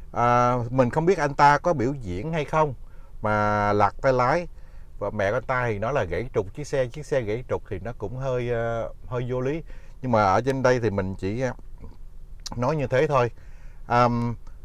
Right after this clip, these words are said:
đa số mà người trẻ tuổi á, thì bảo hiểm rất là cao. Tại vì, ờ, các bạn cũng biết rồi, trẻ tuổi thì hay hăng máu, cho nên nhiều khi, ờ, chứng tỏ mình như thế nào đó,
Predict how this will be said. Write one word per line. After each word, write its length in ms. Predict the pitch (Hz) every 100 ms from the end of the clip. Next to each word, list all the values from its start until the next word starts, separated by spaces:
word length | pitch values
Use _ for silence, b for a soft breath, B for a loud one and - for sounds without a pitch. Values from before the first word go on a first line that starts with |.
| - - - - -
đa 220 | 151 156
số 340 | 147 156 185 220
mà 180 | 135 113
người 280 | 110 107
trẻ 180 | 107 113 -
tuổi 260 | 98 123
á, 180 | 185 160 - - - -
thì 260 | 107 101 104
bảo 160 | 104
hiểm 220 | 113 113
rất 200 | 139 185
là 120 | 107 92
cao. 320 | 117 117 - - - - - - - - b b -
Tại 120 | 117
vì, 280 | 117 110 107
ờ, 100 | 104
các 180 | 151
bạn 160 | 147 107
cũng 160 | 120 135
biết 160 | 160 170
rồi, 280 | 113 101 - -
trẻ 140 | 110 -
tuổi 200 | 95 131
thì 60 | 104
hay 120 | 101
hăng 260 | 131 120
máu, 260 | 123 135 170 b b b
cho 100 | 120
nên 280 | 120 120 120
nhiều 180 | 107 101
khi, 320 | - 123 120
ờ, 680 | 120 117 113 113 113 110 110 b b b b -
chứng 200 | 165 185
tỏ 200 | 85 120
mình 200 | 139 104
như 80 | 110
thế 120 | 151
nào 240 | 127 98
đó, 300 | 95 120 117